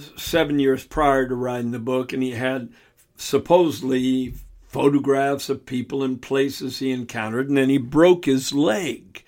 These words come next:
and he had to convalesce in a monastery in the highlands of Ladakh, India. And so apparently he,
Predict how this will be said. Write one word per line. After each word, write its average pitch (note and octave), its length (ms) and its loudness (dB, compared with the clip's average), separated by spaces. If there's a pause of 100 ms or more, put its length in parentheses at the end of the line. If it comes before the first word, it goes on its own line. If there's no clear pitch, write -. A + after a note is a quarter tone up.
(500)
and C3 180 0
he C#3 120 2
had D3 360 -2
to C#3 80 -2
convalesce D3 1000 0
in C3 540 0 (420)
a A#2+ 80 -6
monastery C3+ 1200 -2
in C3 140 -6
the A#2 80 -8
highlands C#3 580 0
of A#2+ 120 -4
Ladakh, B2+ 840 0
India. C3 600 0 (1200)
And C#3 240 0
so C#3 680 6 (180)
apparently D3+ 1200 -2
he, C3+ 680 -2